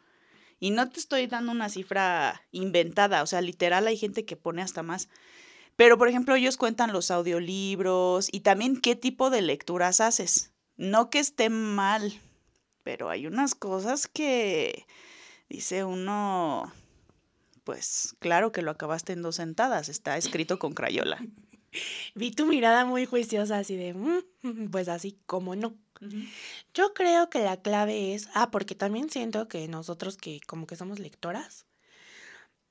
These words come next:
Speaker 2: no sé si te ha pasado, que llega alguien, "Dime cómo le hago para leer. Dime unos
Speaker 1: Nadie,
Speaker 2: tips
Speaker 1: nadie me ha
Speaker 2: para
Speaker 1: preguntado
Speaker 2: leer más".
Speaker 1: nunca eso.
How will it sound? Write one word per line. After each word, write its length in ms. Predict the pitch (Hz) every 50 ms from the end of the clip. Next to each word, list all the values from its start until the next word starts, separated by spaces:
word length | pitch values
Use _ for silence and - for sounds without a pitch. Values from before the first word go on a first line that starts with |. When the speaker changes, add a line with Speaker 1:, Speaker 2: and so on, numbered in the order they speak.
| _ _ -
Speaker 2:
no 180 | 208 196 196 202
sé 100 | 202 202
si 120 | 202 196
te 100 | - 185
ha 60 | 180
pasado, 520 | - 175 180 180 175 180 196 233 302 - _ _ _
que 200 | - 190 180 180
llega 240 | 180 190 196 185 190
alguien, 400 | 190 196 202 214 208 208 - - _ _ _ _ _
"Dime 320 | 214 214 240 240 240 226
cómo 300 | 233 - 226 226 226 233
le 100 | 233 220
hago 200 | 208 202 214 214
para 220 | 208 208 180 170 170
leer. 200 | 165 165 165 170 - _ _ _ _ _ _ _ _ _ _ _ _ -
Dime 300 | 202 233 269 277 277 277
unos 180 | 285 - - 202
Speaker 1:
Nadie, 560 | 202 208 220 220 226 233 233 254 254 262 269
Speaker 2:
tips 80 | - 214
Speaker 1:
nadie 360 | 220 220 220 226 233 233 247 240
me 120 | 233 220
ha 20 | 208
Speaker 2:
para 120 | 220 214 202
Speaker 1:
preguntado 340 | 185 214 208 190 196 202
Speaker 2:
leer 140 | 196 202 202
más". 100 | 202 202
Speaker 1:
nunca 300 | 208 208 208 220 220 202
eso. 280 | 175 160 160 - 147